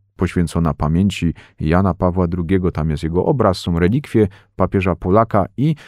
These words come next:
w tej kaplicy jest też droga krzyżowa. Ona nie jest wielka, ona jest w takich niszach, wyrzeźbiona, wykonana przez węgierskiego artystę, rzeźbiarza, pana Gabora Wargę, a, no, w ogóle cała kaplica to jest fundacja taka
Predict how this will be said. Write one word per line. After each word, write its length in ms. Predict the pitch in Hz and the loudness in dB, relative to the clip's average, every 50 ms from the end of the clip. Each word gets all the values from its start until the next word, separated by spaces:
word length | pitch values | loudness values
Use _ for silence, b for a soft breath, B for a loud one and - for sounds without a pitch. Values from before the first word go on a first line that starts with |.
| B B B | B B B
w 60 | - - | -4 -2
tej 140 | 110 113 | -2 0
kaplicy 560 | - - 71 71 - 95 110 113 - - 85 76 | 0 -2 -6 -4 -4 -4 -4 -4 -4 -6 -6 -4
jest 340 | 71 80 90 90 - _ | -2 -2 -2 -2 -4 _
też 200 | - 82 82 87 | -6 -6 -6 -6
droga 320 | 82 78 85 85 82 80 73 | -4 -4 -4 -2 -2 -2 -4
krzyżowa. 600 | - - - 80 76 76 180 101 95 - 208 208 - B B B B B B B - | -4 -6 -6 -6 -2 0 2 2 4 2 2 0 0 B B B B B B B -2
Ona 200 | 170 190 196 185 | 0 2 4 4
nie 100 | 156 127 | 4 4
jest 200 | 107 92 85 78 | 4 4 2 2
wielka, 460 | 85 82 76 78 78 - 113 117 131 | 0 2 2 0 0 0 0 0 2
ona 140 | 123 110 92 | 2 0 0
jest 120 | 87 - | -2 -2
w 20 | |
takich 340 | - 78 - - - 82 71 | -4 -8 -8 -8 -8 -4 0
niszach, 640 | 80 104 131 139 - - 127 123 120 110 - - - - | 2 4 4 4 2 2 2 2 2 0 -2 -8 -4 0
wyrzeźbiona, 720 | 113 120 110 95 78 80 78 85 80 76 71 76 90 104 | 2 4 4 4 2 0 -2 -2 -2 0 0 -2 -2 -2
wykonana 560 | 98 92 - - 90 80 73 73 87 110 113 | -2 -2 -2 -2 -2 0 0 0 0 0 -2
przez 300 | - - - 113 113 - B B B B B | 0 0 0 0 0 0 B B B B B
węgierskiego 880 | 101 120 139 120 90 90 - - - - - 117 117 101 95 85 76 - - | 2 2 4 4 2 2 0 -2 -4 -6 -2 -2 0 2 2 0 0 -2 -2
artystę, 560 | - 92 101 95 - 87 85 - - 90 82 | -2 -2 -2 -2 -2 -4 -4 -2 -4 -4 -2
rzeźbiarza, 560 | 80 80 73 71 73 80 78 80 82 87 80 | -2 -2 -4 -4 -2 -2 0 0 0 -2 -2
pana 320 | - 76 76 76 78 78 78 B B B B B B B | -2 -2 -2 0 0 -2 -2 B B B B B B B
Gabora 420 | - 104 92 78 76 73 73 65 64 78 | 0 0 2 2 0 0 -2 -2 -2 0
Wargę, 440 | 82 90 107 110 101 101 95 92 92 B B B B B - | 2 2 2 2 2 2 2 2 0 B B B B B 0
a, 260 | - 110 143 156 147 - - | 2 4 4 2 0 -2 -8
no, 340 | 50 55 62 76 80 92 | -8 -8 -6 -4 -2 -2
w 80 | 87 95 | -2 0
ogóle 180 | 95 107 98 87 | 0 2 2 2
cała 320 | - 110 101 98 92 85 | 2 2 4 4 2 2
kaplica 540 | - - - 80 - 98 110 107 - 107 85 | 0 -2 -4 -2 0 0 0 0 0 0 0
to 100 | - 90 | 0 0
jest 120 | 87 - | -2 -2
fundacja 540 | - - 98 87 82 80 82 - - 90 82 | -2 0 2 2 2 2 0 0 -2 -2 -2
taka 440 | - 82 - - 87 80 80 78 | -2 -4 -4 -2 0 0 0 -2